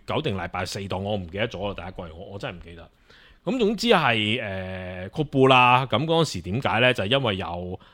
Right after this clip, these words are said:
三十至九啦，有，誒，誒，呢個新垣結衣啦，新垣結衣啦，咁同埋仲有，啊，比，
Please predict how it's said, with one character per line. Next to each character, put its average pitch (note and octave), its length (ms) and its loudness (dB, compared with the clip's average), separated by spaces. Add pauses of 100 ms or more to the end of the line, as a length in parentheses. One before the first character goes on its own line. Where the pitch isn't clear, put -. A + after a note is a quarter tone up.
三 C3+ 280 4
十 F2 40 -4
至 G2 140 -12
九 F2+ 180 -8
啦， G#2+ 280 -2
有， F#2+ 120 -10
誒， E2 240 -12 (1300)
誒， - 20 -10
呢 A2+ 100 -4
個 F#2+ 340 -8
新 E3+ 140 4
垣 G#2+ 100 4
結 A#2 100 2
衣 B2 200 8
啦， C3 460 10 (400)
新 F3+ 160 -4
垣 G#2 80 -6
結 G#2+ 80 -10
衣 A#2 160 -8
啦， A2 260 -4
咁 C3+ 460 -8
同 G#2+ 140 -4
埋 F2 180 -8
仲 F#2+ 180 -8
有， F#2+ 420 -6
啊， F#2 520 -10
比， G#2 140 -6